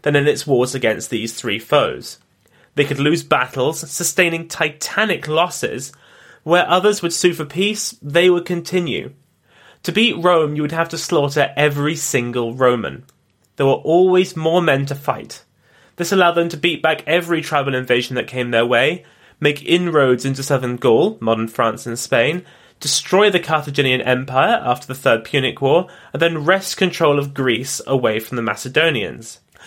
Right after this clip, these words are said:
So Rome, by the mid-second century B C E, largely stood alone as a power in the West. Did this lead to peace and general prosperity? Of course not. But before we move on, we need to look at the political structure of the Roman Republic.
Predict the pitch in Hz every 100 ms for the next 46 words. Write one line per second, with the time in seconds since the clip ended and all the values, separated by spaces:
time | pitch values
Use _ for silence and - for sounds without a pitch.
0 | - - - 190 143 190 208 185 262 _
1 | 147 147 147 139 - - 254 269 294 233
2 | 127 117 - 120 113 113 127 98 107 139
3 | - - _ 143 151 180 190 - 185 -
4 | 170 165 160 123 117 87 127 139 131 110
5 | 110 113 113 123 135 - - - _ _
6 | _ _ - - _ - 147 175 - 175
7 | 170 170 - 190 196 185 160 170 170 165
8 | 165 170 - 190 214 254 269 269 _ _
9 | _ _ - 226 - 139 - 113 110 -
10 | - _ - - - 208 190 196 240 208
11 | 160 147 147 190 226 - _ _ _ 180
12 | 185 214 196 196 175 165 165 143 - 139
13 | 156 175 185 - 160 143 - 117 - 131
14 | 120 120 117 120 110 104 104 110 151 104
15 | - -